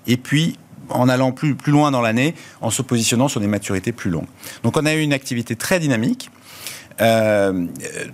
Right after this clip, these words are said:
tout au long de, de, de l'année, avec des thèmes nouveaux, hein. C'est vrai qu'on n'avait pas vu, euh, des flux sur le fixed income de cette nature depuis, depuis très longtemps, euh, avec maintenant des taux à quatre pour cent.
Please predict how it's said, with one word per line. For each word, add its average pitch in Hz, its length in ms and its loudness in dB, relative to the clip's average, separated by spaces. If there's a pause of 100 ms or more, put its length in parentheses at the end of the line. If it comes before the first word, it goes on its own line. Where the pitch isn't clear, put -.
(120)
tout 175 160 4
au 147 60 6
long 131 120 4
de, 104 280 2
de, 101 160 0
de 110 100 0
l'année, 123 560 4
avec 113 240 0
des 120 140 2
thèmes 120 520 0 (220)
nouveaux, 131 480 4
hein. 117 80 2
C'est 127 160 -2
vrai 104 140 2
qu'on 87 300 0
n'avait 87 180 0
pas 98 180 0
vu, 113 260 0
euh, 87 280 0
des 92 160 0
flux 120 260 -2
sur 95 140 0
le 85 60 0
fixed - 280 -6
income 98 500 0
de 85 120 -4
cette - 180 -4
nature 98 300 -2
depuis, 90 340 -4
depuis 82 240 -6
très - 160 -4
longtemps, 92 380 -4 (640)
euh, 82 320 2
avec 90 280 -2
maintenant 95 280 0
des 92 100 0
taux 98 220 2
à 78 40 0
quatre 90 160 -2
pour - 200 -6
cent. 113 340 2